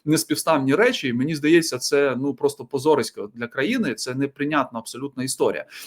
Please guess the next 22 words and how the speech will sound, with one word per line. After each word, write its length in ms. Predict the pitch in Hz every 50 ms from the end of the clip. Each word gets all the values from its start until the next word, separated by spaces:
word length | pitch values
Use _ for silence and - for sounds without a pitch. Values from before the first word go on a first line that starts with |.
| - _
Так 200 | - 214 220 220
що 180 | - - 214 190
тут 260 | 208 - 254 208 -
треба 240 | 196 214 202 202 190
питання 440 | - 175 - 196 202 196 185 175
задавати 500 | 160 165 156 160 165 170 180 180 180 160
щодо 280 | 139 - 165 151 156 147
принципу: 500 | - - 175 185 151 - - 120 - 113
взагалі, 480 | 117 117 131 131 131 151 151 143 147 -
скільки 380 | - - 185 190 175 - 156
державні 520 | 139 143 143 143 165 165 160 151 143 143 147
і 20 |
інші 220 | 156 143 - 131
компанії 480 | - 139 135 131 214 240 254 202 160 135
можуть 380 | 135 147 165 147 139 135 131 139
виплачувати 680 | 135 135 151 156 147 135 - 131 120 117 120 - 117 117
грошей, 480 | 120 135 135 - 156 143 123 104 95 - - - - - _ -
в 120 | 127 -
тому 240 | - 185 185 180 165
числі 280 | - 143 139 - 143
своєму 420 | 131 - - 147 156 156 143 135 131
топ-менеджменту, 1080 | 131 151 139 143 - 160 220 285 277 240 156 139 139 139 127 120 117 - 139 117 92